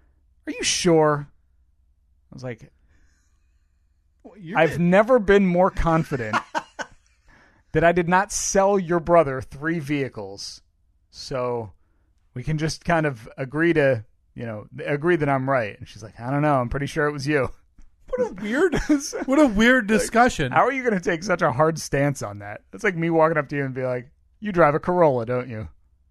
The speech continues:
Speaker 1: "No." <laughs> "Well,
Speaker 2: You sure?"
Speaker 1: pretty sure you do. So, uh, I guess we'll just agree to disagree on that.
Speaker 2: So both, uh, the two polls are on Twitter so far, Steve. Uh, Facebook, obviously, I'll have to do that,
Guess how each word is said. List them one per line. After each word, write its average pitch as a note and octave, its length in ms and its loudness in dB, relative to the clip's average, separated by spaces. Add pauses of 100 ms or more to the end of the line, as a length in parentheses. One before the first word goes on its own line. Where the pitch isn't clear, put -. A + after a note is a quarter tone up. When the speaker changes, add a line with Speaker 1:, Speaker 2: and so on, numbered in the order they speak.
(360)
Speaker 1:
"No." G#2+ 300 -12 (640)
<laughs> - 640 -12
"Well, G#2+ 340 -10 (320)
Speaker 2:
You C3 80 -16
sure?" A2 260 -18 (460)
Speaker 1:
pretty D3+ 280 -2
sure F3 260 -2
you F#3 140 -2
do. E3 360 4
So, B2 440 -6
uh, A2 380 -8
I G2+ 100 -16
guess - 200 -16
we'll C3+ 60 -16
just C3 220 -14
agree C3+ 320 -6
to C#3 80 -2
disagree D3+ 640 -2
on G#2+ 220 -6
that. G2+ 240 -14 (640)
Speaker 2:
So - 160 -14
both, C#3+ 320 -4
uh, B2+ 220 -2
the A#2 100 -8
two - 180 0
polls D3+ 300 -2
are C3+ 120 -2
on B2+ 120 -4
Twitter D3+ 380 -2
so G2 180 -12
far, F2 260 -10
Steve. F2+ 360 -14
Uh, F2+ 160 -8
Facebook, A2 500 -10
obviously, G#2 320 -14
I'll G#2 80 -14
have G2+ 80 -16
to G#2 60 -18
do G2+ 160 -16
that, G2 220 -14